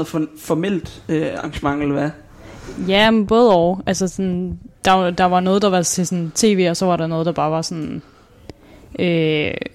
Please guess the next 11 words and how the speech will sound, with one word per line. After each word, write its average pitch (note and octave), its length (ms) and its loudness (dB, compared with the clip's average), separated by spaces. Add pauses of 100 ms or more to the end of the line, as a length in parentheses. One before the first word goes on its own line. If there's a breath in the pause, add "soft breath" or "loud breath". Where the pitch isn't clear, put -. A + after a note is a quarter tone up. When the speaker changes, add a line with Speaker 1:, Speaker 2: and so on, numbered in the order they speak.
(220)
Speaker 2:
rad-, F3 560 0
nej, D3+ 160 -2
ikke, F3 400 -6
jo, - 140 -4
også - 260 -4
radio E3 440 -2
og, E3 460 -2
øh, D#3 320 -4
og, F3 220 -2
og E3+ 60 0
aviser. E3+ 440 -4